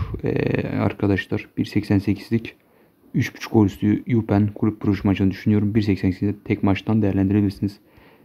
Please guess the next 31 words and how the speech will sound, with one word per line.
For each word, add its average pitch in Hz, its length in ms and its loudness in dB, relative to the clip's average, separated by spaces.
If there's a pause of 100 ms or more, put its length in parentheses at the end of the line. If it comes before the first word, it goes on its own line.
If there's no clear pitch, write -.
(140)
Bir 127 80 6
tane 107 260 4
daha 104 180 0
tek - 360 0 (460)
Standard 98 440 2
Liège 95 180 2
maçını 92 260 2
düşünüyorum. 95 400 0
Üç 117 180 -2
buçuk - 160 -14
gol 95 100 2
üstü - 200 -8
bir 110 140 4
doksandan 95 560 2
değerlendirebilirsiniz. 101 1000 0 (560)
Tek 120 240 4
arkadaşlar 107 420 2
üç 113 280 -2
buçuk - 200 -14
gol 113 120 4
üstü - 200 -6
P - 180 2
S 104 180 0
V 104 60 2
maçı 98 280 2
bugün 101 300 2 (460)
oynanacak 98 440 4
kupa - 180 -4
maçı. 104 380 0 (180)
Eee, 107 340 -2
Nantes 104 460 2